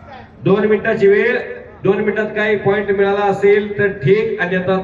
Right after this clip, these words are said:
तुमची कुस्ती समाधान आप्पांनी सांगितलेलं आहे, बरोबरी सोडवणार म्हणून. मग बघा, दोन मिनिटामध्ये, दोन मिनिटासाठी,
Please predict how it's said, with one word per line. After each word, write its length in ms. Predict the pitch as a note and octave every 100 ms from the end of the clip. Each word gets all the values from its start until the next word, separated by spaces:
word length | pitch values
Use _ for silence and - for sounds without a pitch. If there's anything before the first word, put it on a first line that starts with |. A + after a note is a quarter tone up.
| -
तुमची 260 | C#3+ D#3 F3+
कुस्ती 560 | D#3+ - F#3+ A3 A3+ - - - -
समाधान 320 | D3+ F3 F3
आप्पांनी 320 | E3+ E3+ E3+
सांगितलेलं 380 | E3 D#3+ D3+ E3+
आहे, 80 | F#3+
बरोबरी 380 | E3+ D#3 D#3 D3+
सोडवणार 400 | C#3 C3 B2+ A2
म्हणून. 200 | G#2 - - - - - - - - - - - -
मग 200 | C3 B2+
बघा, 160 | D#3 F3+
दोन 200 | F3+ F#3
मिनिटामध्ये, 640 | F#3 F#3 F#3 F#3 F#3+ F#3+ F#3+ - - - - - - - - - - - - - -
दोन 200 | E3 E3
मिनिटासाठी, 600 | D#3+ F3+ F3+ F3+ F3